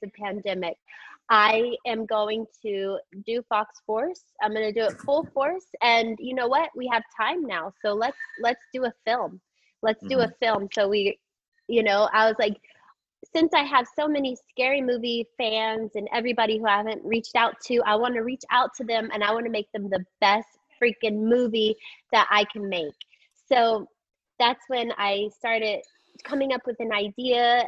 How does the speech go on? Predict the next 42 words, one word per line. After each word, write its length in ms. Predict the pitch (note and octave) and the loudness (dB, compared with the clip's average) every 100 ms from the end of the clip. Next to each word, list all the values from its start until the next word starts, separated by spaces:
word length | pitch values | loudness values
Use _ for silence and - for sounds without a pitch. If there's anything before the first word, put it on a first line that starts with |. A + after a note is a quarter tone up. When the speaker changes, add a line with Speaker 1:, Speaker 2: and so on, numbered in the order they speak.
| - | 0
Speaker 1:
and, 260 | G#3+ G#3 - | -2 -2 -4
and 200 | G3+ G3 | -6 -6
I 120 | F#3+ F#3+ - | -6 -10 -2
called 200 | G3+ G3 | 0 0
it 100 | F#3 - | -2 0
Vicky's 320 | - C4+ A#3+ | 0 0 -4
Vacation. 720 | A3 G3+ G#3+ F#3+ - F#3 F3+ G#3 | -2 -2 -2 -4 -4 -6 -4 0
We're 100 | G#3+ | 2
gonna 260 | A#3 A#3 | 4 4
do, 500 | A3+ A#3 A3+ G#3 G#3 - | 2 2 4 4 0 2
we're 100 | A3+ | 4
gonna 200 | A#3+ A#3 | 4 2
start 400 | - - A#3+ C#4+ | -2 4 6 6
it 100 | D#4+ | 2
with 120 | C#4+ C#4+ | -4 -6
a 80 | |
crowdfunding 1080 | C#4 - F#3+ G#3 A#3 - E3+ F3+ E3 D#3 G3+ - _ _ _ | -8 -2 0 0 -4 -6 -8 -8 -10 -10 -10 -14 _ _ _
campaign. 600 | G#3+ G3+ G#3 G3+ E3 E3+ - | 0 0 0 -4 -4 -4 -4
I'm 160 | G3+ A3 | -4 -2
gonna 200 | A3 G#3+ - | -2 -4 -4
teach, 640 | A3+ G#3 - - - - - | -6 -6 -8 -12 -12 -14 -6
you 140 | A#3 | 0
know, 140 | G#3+ G3 - | 2 2 0
some 100 | A3+ | -4
of 100 | A3+ | 0
our 120 | G#3+ G3 | 0 0
perks 360 | - G3+ - - | 2 0 0 -8
are 60 | |
gonna 180 | G3+ G3 | -6 -4
be 140 | F#3 F#3 | -2 -2
how 160 | - G3+ | 2 4
to 100 | G#3 | 2
make 260 | G3+ G3 F#3+ | 0 -2 -2
a 80 | G3 | -8
scary 300 | - F#3+ F#3+ F#3 | -2 0 0 -2
film, 160 | F#3 F#3 | -6 -4
how 100 | F#3+ | -2
to 100 | F#3 F#3 | -2 0
write 260 | F3+ F#3+ | -2 -2
a 60 | A3 | -6
scary 300 | - G3+ G3 F#3+ | -4 -2 -2 -2
film, 260 | F#3+ F3+ | -6 -4